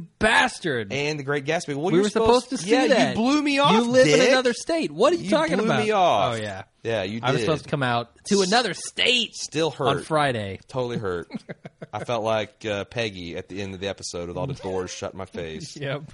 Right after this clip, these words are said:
Speaker 2: Had to see Fast Six by myself.
Speaker 1: Don't worry. It's, it's another week.
Speaker 2: <sighs> Anyway, great show. Um,
Speaker 1: And don't pretend like you saw it by yourself.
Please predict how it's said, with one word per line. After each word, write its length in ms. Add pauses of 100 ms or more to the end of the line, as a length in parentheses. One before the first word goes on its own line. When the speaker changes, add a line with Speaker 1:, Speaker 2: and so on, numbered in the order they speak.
(100)
Speaker 2:
Had 160
to 60
see 160
Fast 420
Six 180
by 140
myself. 600
Speaker 1:
Don't 160
worry. 140
It's, 120 (220)
it's 460
another 260
week. 440 (460)
Speaker 2:
<sighs> 40 (720)
Anyway, 600 (220)
great 260
show. 500 (380)
Um, 400
Speaker 1:
And 80
don't 160
pretend 320
like 160
you 60
saw 220
it 60
by 120
yourself. 680